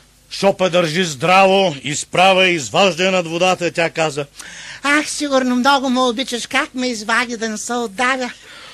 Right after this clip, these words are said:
Speaker 1: „Ай, аз ще те пущам, дали ме държиш за куро?“ <laughs> „Я те знам къде ще го отнесеш.“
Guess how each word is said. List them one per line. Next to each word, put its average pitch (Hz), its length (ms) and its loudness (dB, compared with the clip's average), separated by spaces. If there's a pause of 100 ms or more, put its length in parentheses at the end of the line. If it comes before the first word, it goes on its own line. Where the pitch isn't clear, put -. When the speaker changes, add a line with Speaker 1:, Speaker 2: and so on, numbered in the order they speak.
(180)
Speaker 1:
„Ай, 240 240 8
аз 254 200 6
ще 262 100 2 (140)
те 262 100 6
пущам, 320 600 6
дали 254 180 6
ме 277 60 4
държиш 269 320 4
за 247 140 4
куро?“ 285 400 8
<laughs> - 20 2 (1400)
„Я 294 200 8
те 302 120 8
знам 320 200 6
къде 302 160 6
ще 277 100 2
го 277 100 4
отнесеш.“ 254 360 4